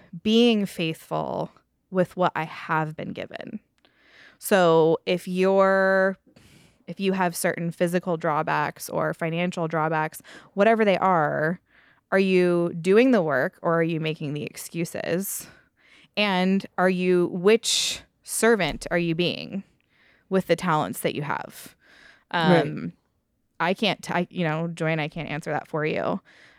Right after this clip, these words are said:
Speaker 1: but I do think that the mindset of excuse, "Here's all the reasons why I can't do anything.
Speaker 2: Right.
Speaker 1: Here's all the reasons why I shouldn't do anything. Here's all the reasons why it's extra hard for me." Those are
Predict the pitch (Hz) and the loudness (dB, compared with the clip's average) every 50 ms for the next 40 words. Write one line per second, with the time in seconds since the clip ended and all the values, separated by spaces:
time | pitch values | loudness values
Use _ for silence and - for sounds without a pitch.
0 | _ _ - 190 170 - - 180 175 165 190 180 170 170 170 - 185 170 165 170 | _ _ 0 0 0 2 2 0 2 2 2 2 4 2 2 0 -2 -4 -4 -4
1 | - - 165 143 147 143 - - - - - - - - - _ _ _ _ _ | -6 -4 -2 0 0 0 0 -2 -6 -12 -14 -14 -14 -16 -20 _ _ _ _ _
2 | _ _ _ _ _ _ _ _ _ _ _ _ _ _ _ 196 175 190 170 160 | _ _ _ _ _ _ _ _ _ _ _ _ _ _ _ -8 -2 0 0 0
3 | 156 151 147 147 147 151 151 - _ - 180 175 180 165 170 180 180 185 - 180 | 0 0 0 -2 -2 -2 -4 -8 _ -4 0 0 2 2 2 0 0 0 0 -2
4 | 160 - - 165 151 156 151 - - - - - - 165 151 139 - - - - | -4 -2 -2 -4 -4 -4 -6 -8 -10 -14 -10 -6 -4 -4 -4 -4 -4 -6 -8 -12
5 | - - - - - - _ _ _ _ _ _ _ _ _ _ _ _ _ _ | -12 -12 -12 -14 -16 -18 _ _ _ _ _ _ _ _ _ _ _ _ _ _
6 | _ _ - 190 190 185 190 180 180 175 170 165 165 165 165 160 156 156 147 139 | _ _ -2 0 2 2 4 4 4 2 2 0 -2 -4 -4 -6 -4 -4 -2 -2
7 | 147 - - 147 151 156 - - - - 170 160 147 - - 151 - 139 131 127 | -2 -2 0 0 -2 -2 -2 -6 -10 -8 -6 -6 -6 -8 -10 -10 -8 -6 -4 -4
8 | 110 - - - 139 139 104 156 - - - - - - 180 165 160 156 156 - | -6 -6 -8 -8 -8 -8 -8 -10 -10 -12 -12 -10 -4 0 0 0 0 0 -4 -10
9 | - - - _ _ - 208 202 202 190 175 170 170 170 175 170 156 151 143 156 | -14 -20 -20 _ _ 0 2 4 6 6 4 4 2 0 0 0 0 0 0 -2
10 | 165 - - - 180 160 160 151 - - 151 147 143 160 156 147 151 165 196 196 | -2 -4 -4 -6 -6 -4 -6 -6 -6 -6 -4 -4 -4 -4 -6 -6 -4 0 2 2
11 | 208 214 202 190 190 190 185 185 180 180 165 165 165 - _ - 175 165 - - | 4 4 4 4 2 0 0 -2 -2 0 0 0 -2 -4 _ -6 -6 -6 -6 -6
12 | - 175 160 - 170 156 156 156 - 165 156 151 147 139 123 104 127 - - _ | -4 -4 -4 -2 -4 -4 -4 -4 -6 -8 -6 -6 -6 -6 -6 -6 -8 -10 -12 _
13 | _ _ _ _ _ _ - 180 175 185 185 202 226 262 302 330 339 302 233 180 | _ _ _ _ _ _ -4 2 4 6 6 6 6 6 4 4 4 4 2 0